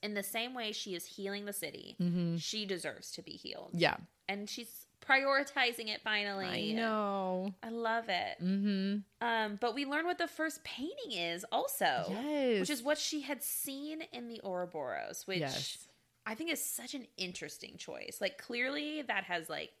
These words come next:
Speaker 1: very much stuck with her
Speaker 2: Yeah.
Speaker 1: all of this time, if that's the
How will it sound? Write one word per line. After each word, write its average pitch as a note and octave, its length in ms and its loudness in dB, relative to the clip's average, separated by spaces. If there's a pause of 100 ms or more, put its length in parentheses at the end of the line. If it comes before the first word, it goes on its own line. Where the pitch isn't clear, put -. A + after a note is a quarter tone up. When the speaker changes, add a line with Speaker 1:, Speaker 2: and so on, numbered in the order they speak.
(140)
Speaker 1:
very D#3+ 220 -2
much E3 240 -10
stuck - 380 -10
with - 160 -10
her - 280 -8
Speaker 2:
Yeah. B2+ 280 0 (300)
Speaker 1:
all F3 140 0
of D3+ 100 -2
this D3+ 160 -6
time, D3 220 -6
if D#3 160 -6
that's F3+ 360 6
the D3+ 280 0